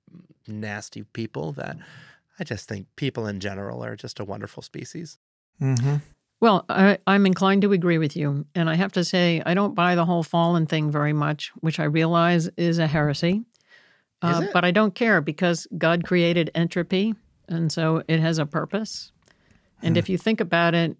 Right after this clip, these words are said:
Speaker 3: uh, as things move and they lose heat, uh, there are more combinations of things together,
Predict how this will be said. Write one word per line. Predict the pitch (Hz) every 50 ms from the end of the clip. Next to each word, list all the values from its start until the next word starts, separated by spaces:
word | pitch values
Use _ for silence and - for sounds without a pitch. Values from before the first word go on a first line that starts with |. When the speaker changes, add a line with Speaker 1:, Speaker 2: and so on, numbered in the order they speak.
| _ -
Speaker 3:
uh, | 160 160 160 151 147 151 - -
as | 170 175 175 165 -
things | - 185 180 175 165 147 165
move | 165 160 165 165 170 190 220 254 262 - - - _ _ _ _ _ _ _ _ _ _ _ -
and | 170 160 160 151 156 151 147 147 - -
they | - 147 170 160 156 147
lose | 156 151 165 160 160 156 151 -
heat, | - - - 170 170 190 233 - - - - _ _ _ _ _ _ _ _ -
uh, | 196 175 170 170 165
there | 156 180 175 170
are | 170 165
more | 165 165 165 165 170
combinations | 160 - 170 170 170 165 165 170 165 165 165 165 - - 175 175 175 180 175 175 - -
of | - 170 165
things | 165 - 165 165 170 165 156 -
together, | 170 156 165 165 165 185 220 240 262